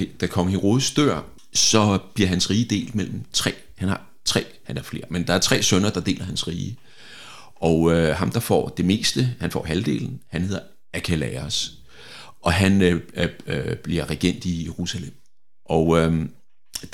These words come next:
da han er, da deres far er død, så er der rigtig mange folk, der tænker, "Nu kommer der nye tider. Nu, nu, øh, nu bliver han presset mindre." Og, øh, der er mange, der opsøger, øh, de opsøger Archelaus for, at han skal, skal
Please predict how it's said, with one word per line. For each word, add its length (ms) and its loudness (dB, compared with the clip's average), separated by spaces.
da 40 6
han 200 4
er, 160 2
da 240 -4
deres 240 0
far 140 4
er 100 2
død, 520 2
så 160 2
er 220 2
der 140 0
rigtig 200 0
mange 300 0
folk, 340 -4
der 60 -2
tænker, 300 -2
"Nu 60 -8
kommer 240 -2
der 60 0
nye 180 2
tider. 400 -2
Nu, 160 0
nu, 340 4
øh, 260 4
nu 200 0
bliver 160 4
han 120 -4
presset 380 0
mindre." 380 0
Og, 260 2
øh, 80 2
der 60 2
er 40 2
mange, 180 2
der 80 2
opsøger, 580 0
øh, 240 -2
de 80 0
opsøger 420 0
Archelaus 640 -4
for, 260 -2
at 140 -4
han 160 0
skal, 340 -2
skal 360 -2